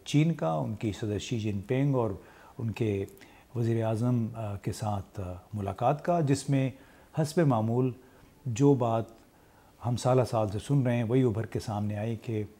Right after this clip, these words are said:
पाकिस्तान और चीन दोनों एक दूसरे के आजमूदा बाएतमाद दोस्त हैं और इस दोस्ती में टेक्निकल इशूज़ या माली इशूज़ इसकी राह में नहीं आएंगे,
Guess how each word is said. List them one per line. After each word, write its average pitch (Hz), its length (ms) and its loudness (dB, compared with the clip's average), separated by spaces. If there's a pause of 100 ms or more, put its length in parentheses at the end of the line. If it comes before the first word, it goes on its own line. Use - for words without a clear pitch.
(300)
पाकिस्तान 135 600 2
और 101 140 -2
चीन 131 480 0
दोनों 120 400 -2
एक 117 240 -2
दूसरे 110 380 -4
के 110 360 -4
आजमूदा 120 720 0 (540)
बाएतमाद 110 600 2 (140)
दोस्त 110 460 0
हैं 170 280 -2
और 143 400 4 (480)
इस 165 200 2
दोस्ती 139 420 4
में 123 300 0 (760)
टेक्निकल 180 440 6
इशूज़ 170 320 2
या 127 100 6
माली 123 380 4
इशूज़ 117 420 -2
इसकी 120 480 -4
राह 110 200 0
में 107 160 -2
नहीं 117 260 2
आएंगे, 123 460 2